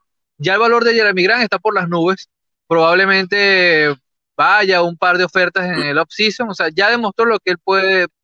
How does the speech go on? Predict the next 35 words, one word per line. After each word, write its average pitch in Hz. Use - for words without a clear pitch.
puede 185
hacer 196
con 156
tiros, 220
eh, 139
sus 156
porcentajes 165
afianzan 180
de 170
que 160
esto 185
no 208
es 226
por 220
volumen. 170
Muchas 214
veces 233
cuando 175
vemos 208
líderes 226
ofensivos 202
en 156
equipos 214
pequeños, 202
vemos 208
el, 190
los 165
puntos 190
por 233
partido, 196
pero 190
no 196
vemos 233
los 220
porcentajes 180